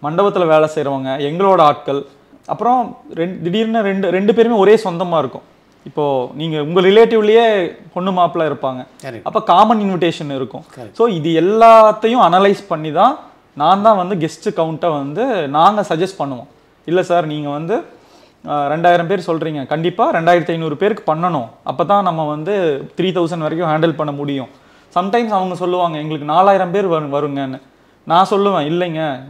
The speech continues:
Speaker 1: நம்ம மூவாயிரத்தி ஐந்நூறு பேருக்கு பண்ணாலே போதும். நீங்க உங்களோட இன்விடேஷனுக்கு இதுதான் எங்களுடைய ரேஷியோ." So, எங்க அனுபவத்துல நாங்க அவங்களுக்கு கைட் பண்ணுவோம், இந்த இவ்வளவு தான் பண்ணணும்னு.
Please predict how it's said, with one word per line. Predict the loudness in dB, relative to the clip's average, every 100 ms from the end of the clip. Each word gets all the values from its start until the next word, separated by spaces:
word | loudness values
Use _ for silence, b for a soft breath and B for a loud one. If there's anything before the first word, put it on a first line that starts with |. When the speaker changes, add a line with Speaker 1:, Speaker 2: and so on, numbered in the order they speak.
| -18
Speaker 1:
நம்ம | -14 -10
மூவாயிரத்தி | -4 2 4 4
ஐந்நூறு | -2 -4 -2
பேருக்கு | -2 -2 -6
பண்ணாலே | -2 -2 -2
போதும். | -4 -6 -6 -12 _ _ _ _ _
நீங்க | -10 -6 -6
உங்களோட | -6 -4 2 4 4
இன்விடேஷனுக்கு | 2 0 -2 -2 -6 -4
இதுதான் | -2 0 2 2 2 0 -4
எங்களுடைய | -6 -4 -2 -2 0
ரேஷியோ." | 0 -2 -6 -10 -14 b b b b b
So, | -8 -6
எங்க | -4 -2
அனுபவத்துல | -2 0 0 0 -2 0
நாங்க | 2 2 0
அவங்களுக்கு | -4 -6 -6
கைட் | -6 -2 -2 -4
பண்ணுவோம், | -10 -12 -16 _ _ _
இந்த | -12 -6
இவ்வளவு | -6 -2 0
தான் | 0 -2
பண்ணணும்னு. | -6 -8 -10